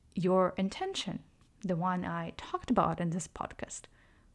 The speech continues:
will help you to stay on track. It will help you not to give up. It will help you to continue practicing. And once you do that, and once you focus on your intention and you practice, your results will come. You will start noticing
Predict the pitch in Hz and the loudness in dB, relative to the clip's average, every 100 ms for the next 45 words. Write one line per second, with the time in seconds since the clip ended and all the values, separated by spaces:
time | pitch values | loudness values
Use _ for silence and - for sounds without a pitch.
0 | _ - 151 202 220 - 247 269 - 254 | _ -4 2 4 4 2 0 0 2 0
1 | 208 - 214 208 208 196 - - - 185 | 0 -2 2 4 4 2 -2 -10 -6 -2
2 | 180 175 - - - - - - - - | -2 0 2 0 -2 -18 -20 -20 -12 -8
3 | 196 190 - 190 190 208 190 190 180 - | 0 2 6 6 8 4 2 0 -2 -6
4 | _ _ _ _ - 208 180 190 277 262 | _ _ _ _ -2 0 2 4 2 0
5 | 185 190 180 196 190 202 190 - 202 196 | -4 -2 0 2 0 0 -4 -2 -2 -2
6 | 202 208 202 208 - 285 320 262 - 190 | -2 0 0 0 4 6 6 4 2 0
7 | - - - 165 165 160 - - - - | -2 -10 -4 -2 -2 -4 -12 -20 -20 -8
8 | 196 190 175 202 208 208 - 202 190 233 | -2 0 4 6 6 4 2 4 6 4
9 | 226 185 175 175 190 190 - 190 - 185 | 4 2 2 0 2 0 -2 -6 0 0
10 | 185 180 190 190 190 185 190 185 185 - | 2 -2 -2 0 0 0 0 0 -2 2
11 | 247 254 - 196 180 190 202 - - - | 6 6 6 0 2 2 2 0 -2 -2
12 | - 202 - - - - _ _ 214 202 | 0 0 -2 -14 -20 -20 _ _ 0 4
13 | 220 214 190 196 196 - 185 175 - 190 | 6 4 4 4 2 -2 -6 -6 -4 -4
14 | 160 170 180 190 - 226 220 220 202 185 | -4 -4 -2 -4 0 4 6 6 6 4
15 | 190 190 - - 180 190 | 2 0 -4 -2 0 0